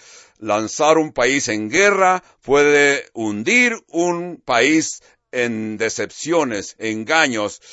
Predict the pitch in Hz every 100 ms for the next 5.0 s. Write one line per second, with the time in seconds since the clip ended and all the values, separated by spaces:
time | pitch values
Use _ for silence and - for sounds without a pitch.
0 | - - _ _ 123 123 110 101 _ _
1 | - 120 147 214 214 - 185 190 175 170
2 | 170 151 123 131 143 139 117 107 131 127
3 | 117 104 135 135 117 110 104 123 131 -
4 | 98 90 - 92 - 101 92 85 85 82